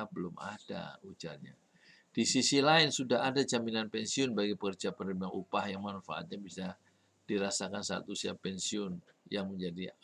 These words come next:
alasan pemerintah mengubah aturan pencairan jaminan hari tua ini. Manfaat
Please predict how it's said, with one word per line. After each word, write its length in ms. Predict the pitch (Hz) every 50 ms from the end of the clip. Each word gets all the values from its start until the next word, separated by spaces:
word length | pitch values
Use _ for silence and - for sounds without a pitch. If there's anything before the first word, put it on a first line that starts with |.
| -
alasan 560 | 90 90 90 90 90 87 85 - - 95 90 90
pemerintah 480 | 92 95 104 117 123 120 131 107 - - _ _ - _ _
mengubah 480 | - - 104 104 101 98 98 98 90
aturan 560 | - 101 - - 98 95 95 95 98 95 92 90
pencairan 640 | - 90 90 87 - 82 87 85 87 87 87 87 85 - _ _ _ _ _ _ _ _ _ _ _ _ - _ _ - - _ _ _ _ _ _ _ _ _ _ _ _ _ _ _
jaminan 480 | _ - 95 92 98 95 95 92 90 87
hari 240 | 87 85 87 85
tua 240 | _ - - - -
ini. 180 | - - - - _ _ _ _ - - - _ _
Manfaat 720 | - 113 120 120 113 - 147 143 - - 170 160 - -